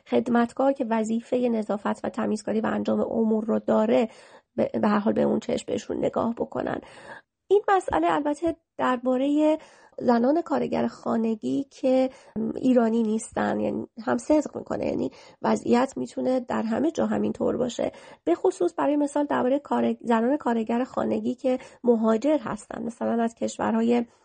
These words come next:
شرق آسیا یا آفریقا به کشورهای دیگه‌ای مثل عربستان، قطر،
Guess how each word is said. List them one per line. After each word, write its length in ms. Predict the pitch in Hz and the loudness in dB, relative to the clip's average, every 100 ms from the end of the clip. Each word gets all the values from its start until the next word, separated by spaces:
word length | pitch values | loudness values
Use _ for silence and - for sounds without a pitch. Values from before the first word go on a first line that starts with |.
| - | -10
شرق 340 | - 262 247 | 0 2 2
آسیا 420 | - 202 - 208 - | 2 0 -2 -4 0
یا 120 | - | 0
آفریقا 640 | - 214 - - - - - - - - | 0 -4 -6 -8 -6 -8 -8 -20 -20 -8
به 380 | 220 240 240 - - - | 0 2 2 -2 -8 -6
کشورهای 480 | 311 - 269 285 262 | -4 0 0 0 -2
دیگه‌ای 320 | 240 247 233 | -2 0 2
مثل 520 | 220 226 - 226 220 226 - - _ | 0 -2 -4 -2 -2 -4 -12 -20 _
عربستان، 760 | - 320 277 277 - 262 254 247 | 2 4 2 0 0 0 2 0
قطر، 640 | 247 240 277 247 240 226 | -2 -2 -2 0 0 -2